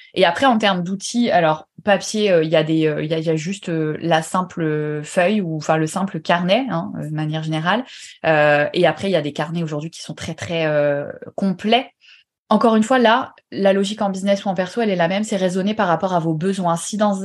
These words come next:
l'immédiat, vous n'avez rien du tout, vous n'écrivez jamais rien, et cetera, et que, euh, vous dites, « Bon, le papier, c'est plus adapté pour moi au départ », prenez un truc simple, prenez juste un carnet vierge, sans rien, parce que dans les carnets qui se vendent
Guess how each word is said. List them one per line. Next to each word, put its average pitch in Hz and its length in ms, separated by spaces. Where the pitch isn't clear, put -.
l'immédiat, 220 420
vous 233 160
n'avez 180 260
rien 190 300
du 208 160
tout, 208 360
vous 175 180
n'écrivez 185 400
jamais 185 260
rien, 190 380
et 185 80
cetera, 180 640
et 180 120
que, 196 120
euh, 180 340
vous 165 220
dites, « 185 180
Bon, 180 120
le 165 60
papier, 175 320
c'est 208 140
plus 180 220
adapté 175 300
pour 180 160
moi 170 160
au 165 80
départ », 180 480
prenez 233 260
un 220 100
truc 208 200
simple, 202 320
prenez 190 220
juste 190 180
un 214 80
carnet 190 300
vierge, 175 360
sans 190 200
rien, 185 340
parce 175 180
que 180 120
dans 170 140
les 170 120
carnets 202 380
qui 196 100
se - 140
vendent 190 420